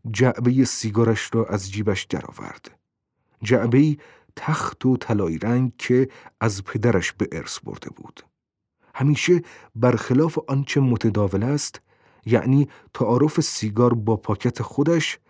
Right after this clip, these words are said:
سیگار را با آن جعبه به دیگران تعارف می‌کرد.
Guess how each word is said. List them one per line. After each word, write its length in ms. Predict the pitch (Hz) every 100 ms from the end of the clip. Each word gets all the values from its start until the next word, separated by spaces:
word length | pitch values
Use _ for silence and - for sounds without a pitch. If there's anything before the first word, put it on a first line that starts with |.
| _ _ -
سیگار 460 | - 127 120 180
را 120 | 175 156
با 200 | 110 113
آن 280 | 156 143
جعبه 540 | 104 117 - 117 127 78 - _ 117
به 100 | 113
دیگران 460 | 104 101 95 92
تعارف 500 | - - - - -
می‌کرد. 560 | - - - - -